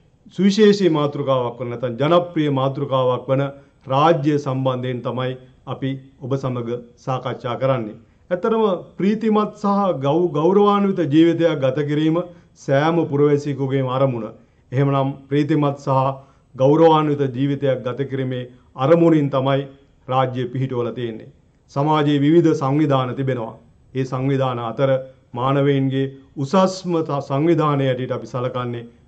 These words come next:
රාජ්‍ය. මේ රාජ්‍ය පිහිටුවීම සම්බන්ධයෙන් ඉතිහාසය අධ්‍යයනය කරන විට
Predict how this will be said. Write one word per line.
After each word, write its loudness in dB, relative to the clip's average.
රාජ්‍ය. -6
මේ -4
රාජ්‍ය 2
පිහිටුවීම 2
සම්බන්ධයෙන් 0
ඉතිහාසය 2
අධ්‍යයනය 2
කරන -6
විට -4